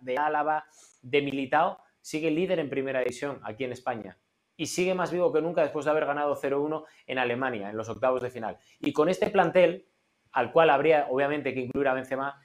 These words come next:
el Real Madrid consiguió la decimocuarta hace dos años. ¿Cuántas Champions tiene Kylian Mbappé?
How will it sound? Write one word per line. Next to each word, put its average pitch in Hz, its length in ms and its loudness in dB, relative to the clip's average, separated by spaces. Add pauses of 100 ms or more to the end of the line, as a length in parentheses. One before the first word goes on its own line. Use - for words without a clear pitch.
(120)
el 123 100 -4
Real 135 160 4
Madrid 151 200 2
consiguió 147 280 -4
la 147 60 2
decimocuarta 139 720 -2 (240)
hace - 200 -2
dos 107 200 -4
años. 90 340 -18 (500)
¿Cuántas 202 380 4
Champions 175 360 0
tiene 151 220 -2
Kylian 131 300 -2
Mbappé? - 320 -10